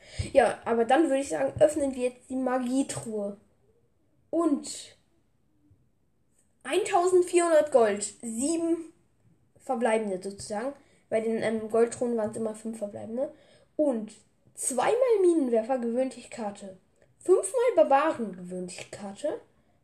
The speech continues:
Dreiundzwanzig mal Skelettdrachen, gewöhnliche Karte. Viermal Schweinereiter, seltene Karte. Einunddreißig mal Königsriese, gewöhnliche Karte. Vierzehn mal Grabstein, seltene Karte und wird nichts.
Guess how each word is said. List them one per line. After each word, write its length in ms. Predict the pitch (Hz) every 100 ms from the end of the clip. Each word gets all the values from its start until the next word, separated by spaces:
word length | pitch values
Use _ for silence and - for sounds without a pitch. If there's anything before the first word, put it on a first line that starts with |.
| _
Dreiundzwanzig 680 | 254 269 440 - 330 339 339
mal 180 | 285 285
Skelettdrachen, 1120 | - 269 320 - _ _ _ - 196 220 208
gewöhnliche 480 | 202 208 202 - -
Karte. 400 | - 208 208 311 440 - _ _ _ _ _
Viermal 480 | - 349 359 262 233
Schweinereiter, 760 | - 190 226 240 226 277 254
seltene 440 | 202 196 226 269 262
Karte. 400 | 269 269 - 480 539 - _ _ _ _ _ -
Einunddreißig 680 | 320 523 480 339 403 -
mal 120 | 320 294
Königsriese, 640 | 330 294 - - 285 277
gewöhnliche 460 | 247 233 269 269 277
Karte. 420 | - 254 262 320 381 - _ _ _ _ _ _
Vierzehn 360 | 302 302 302 254
mal 120 | 233
Grabstein, 540 | 226 233 - 240 226
seltene 340 | 202 208 226 214
Karte 340 | 220 190 240
und 220 | 262 277
wird 160 | 226 208
nichts. 540 | 196 196 - - -